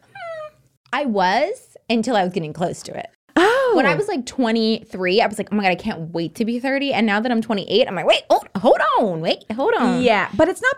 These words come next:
Speaker 2: because you're getting older. It's just because it's like, "Oh wow, time goes so fast."
Speaker 1: Yeah.
Speaker 2: Yeah.
Speaker 1: It's more like that.
Speaker 2: Yes.
Speaker 1: But I think I really need this episode too.
Speaker 2: Yeah,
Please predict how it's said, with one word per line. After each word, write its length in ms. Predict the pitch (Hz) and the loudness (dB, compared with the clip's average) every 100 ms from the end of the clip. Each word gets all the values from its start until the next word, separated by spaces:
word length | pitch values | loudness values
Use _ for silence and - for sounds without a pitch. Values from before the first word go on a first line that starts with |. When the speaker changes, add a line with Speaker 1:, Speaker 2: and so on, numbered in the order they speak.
| 622 | -2
Speaker 2:
because 180 | 494 466 | -2 -2
you're 80 | 415 | -2
getting 320 | 311 269 233 - | -2 -2 -4 -4
older. 460 | 190 208 214 180 139 | 0 2 4 2 0
It's 120 | 165 | 0
just 120 | 214 208 | -2 -2
because 220 | 208 180 | -2 -4
it's 100 | 175 | -4
like, 140 | 170 - | -6 -4
"Oh 100 | 226 | -2
wow, 240 | 175 170 | 0 -2
time 280 | 156 160 156 | -2 -4 -4
goes 160 | 156 151 | -2 -4
so 100 | 143 | -4
fast." 420 | 143 135 147 196 | -4 -4 -2 -2
Speaker 1:
Yeah. 380 | 226 214 180 160 | 0 2 2 0
Speaker 2:
Yeah. 340 | 185 147 139 135 | 2 2 2 -2
Speaker 1:
It's 140 | 262 | -4
more 220 | 330 359 370 | -4 -2 -2
like 180 | 262 | -2
that. 400 | 175 165 156 147 | 0 0 0 -2
Speaker 2:
Yes. 720 | 233 233 190 135 85 - - - | -2 2 4 2 -2 -8 -8 0
Speaker 1:
But 120 | 262 | 2
I 100 | 285 | 2
think 200 | 370 339 | -2 0
I 60 | 262 | 0
really 300 | 233 202 175 | 2 0 0
need 220 | 170 156 | -4 -6
this 160 | 160 156 | -6 -6
episode 580 | 156 156 160 147 139 - _ - | -8 -8 -6 -6 -6 -14 _ -14
too. 300 | - - - _ - | -12 -12 -14 _ -4
Speaker 2:
Yeah, 340 | 277 494 - | 2 2 2